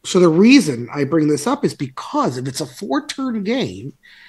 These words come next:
and you just roll pretty shittily, your t-,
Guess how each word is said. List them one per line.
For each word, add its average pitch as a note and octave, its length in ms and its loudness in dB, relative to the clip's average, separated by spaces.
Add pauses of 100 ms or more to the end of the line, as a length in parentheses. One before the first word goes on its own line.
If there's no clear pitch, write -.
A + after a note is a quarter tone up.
(220)
and D3 200 4
you F#3 100 6
just F#3 180 4
roll F#3 420 4
pretty F#3 260 0
shittily, C#3+ 580 0 (1160)
your B2+ 520 0
t-, - 120 -10